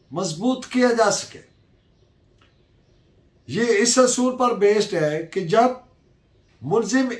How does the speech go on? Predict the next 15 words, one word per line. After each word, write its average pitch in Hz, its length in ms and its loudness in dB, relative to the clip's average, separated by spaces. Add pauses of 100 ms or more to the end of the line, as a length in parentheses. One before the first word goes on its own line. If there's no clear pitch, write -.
(180)
एक 254 520 2
जुर्म 254 340 0
की 240 140 -6
नीयत 220 300 -4
रखता 165 320 -6
है, 98 240 -12 (1200)
अब 185 200 2
उस 226 180 -4
एक 214 280 -2
जुर्म 208 300 -4
की 214 140 -10
नीयत 202 320 0
के 208 160 0
सिलसिले 147 460 -8
में 113 200 -16